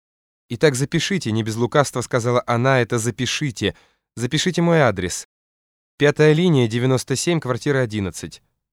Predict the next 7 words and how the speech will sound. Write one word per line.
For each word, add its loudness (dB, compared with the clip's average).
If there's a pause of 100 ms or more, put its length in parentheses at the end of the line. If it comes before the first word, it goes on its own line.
(360)
«Только -2
зачем, 0
зачем 0
понадобился 0
вам 4
мой 2
адрес? -4